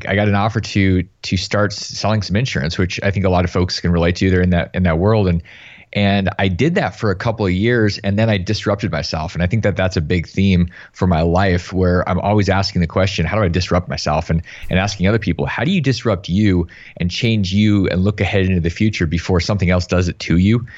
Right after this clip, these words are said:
Because everything is changing so fast. I mean, like, in the insurance world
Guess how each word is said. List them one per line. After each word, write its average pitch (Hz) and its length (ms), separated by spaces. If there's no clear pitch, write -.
Because 92 240
everything 120 220
is 85 100
changing 104 380
so 80 140
fast. 80 380
I 85 60
mean, 87 120
like, 87 300
in 90 80
the 82 140
insurance 85 440
world 82 300